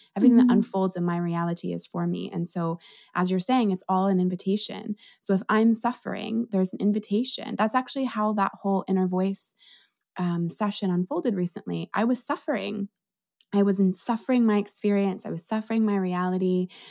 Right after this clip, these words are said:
Speaker 1: I was not enjoying what I was doing. And I was like, "I know." And it was going on for too long. That's
Speaker 2: Mm-hmm.
Speaker 1: how I know.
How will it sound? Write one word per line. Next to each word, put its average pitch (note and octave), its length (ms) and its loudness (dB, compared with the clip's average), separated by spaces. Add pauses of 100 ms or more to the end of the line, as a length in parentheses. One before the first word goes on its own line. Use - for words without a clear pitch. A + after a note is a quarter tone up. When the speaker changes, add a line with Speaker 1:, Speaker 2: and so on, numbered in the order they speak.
(140)
Speaker 1:
I F3+ 40 -4
was F3+ 160 -2
not G#3 320 2
enjoying F#3 360 2
what F3 120 -4
I E3+ 80 -4
was E3+ 160 -4
doing. F3 380 -2
And E3 80 -4
I E3 160 -6
was E3+ 160 -8
like, E3 320 -10 (500)
"I A3+ 280 2
know." G3 380 2
And F#3+ 80 2
it F#3+ 60 -2
was F#3+ 120 2
going G#3+ 240 2
on G#3 140 4
for G3+ 120 -6
too F#3 220 0
long. F3 480 -4 (220)
That's B3+ 280 6
Speaker 2:
Mm-hmm. B3+ 80 4
Speaker 1:
how B3+ 100 4
I A#3 140 4
know. F3 460 0